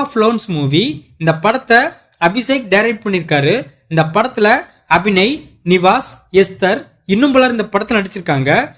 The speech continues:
இந்த படம் இந்த வாரம் அக்டோபர் முப்பத்தி ஒண்ணாம் தேதி தியேட்டர்ல ரிலீஸ்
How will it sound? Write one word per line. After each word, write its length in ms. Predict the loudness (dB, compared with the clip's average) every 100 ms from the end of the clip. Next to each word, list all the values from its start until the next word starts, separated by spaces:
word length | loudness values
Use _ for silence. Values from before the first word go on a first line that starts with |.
| _ -2
இந்த 140 | 0 0 0
படம் 200 | 0 0
இந்த 120 | 0 2
வாரம் 340 | 2 2 -2 -6 _ _ -4
அக்டோபர் 420 | 0 -2 0 -2
முப்பத்தி 300 | -2 -4 -2 -2
ஒண்ணாம் 320 | 0 0 0 0
தேதி 280 | -2 -2 -2 -6 -14 _ 2
தியேட்டர்ல 380 | 2 2 0 0
ரிலீஸ் 240 | 0 0